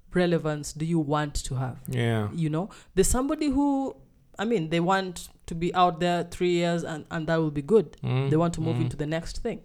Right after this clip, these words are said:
Speaker 2: Yeah.
Speaker 1: You know, so it really
Speaker 2: But that
Speaker 1: depends.
Speaker 2: will, will that make them investable? If I'm gonna put, say, ten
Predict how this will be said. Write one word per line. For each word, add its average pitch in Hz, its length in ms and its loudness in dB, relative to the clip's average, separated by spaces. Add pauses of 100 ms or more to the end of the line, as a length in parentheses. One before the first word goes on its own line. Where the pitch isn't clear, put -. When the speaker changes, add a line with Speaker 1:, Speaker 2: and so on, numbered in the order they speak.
Speaker 2:
Yeah. 120 340 0
Speaker 1:
You 147 120 0
know, 165 200 -2 (540)
so - 160 0
it 226 200 -2 (200)
really 202 300 6
Speaker 2:
But 127 180 6
that 139 220 8
Speaker 1:
depends. 131 180 2
Speaker 2:
will, - 60 -10 (100)
will 123 120 2
that 139 220 6
make 127 340 2
them 110 180 0
investable? 110 720 -2
If 104 100 0
I'm 123 100 6
gonna 143 220 8
put, 127 300 0
say, 120 240 0
ten 120 300 2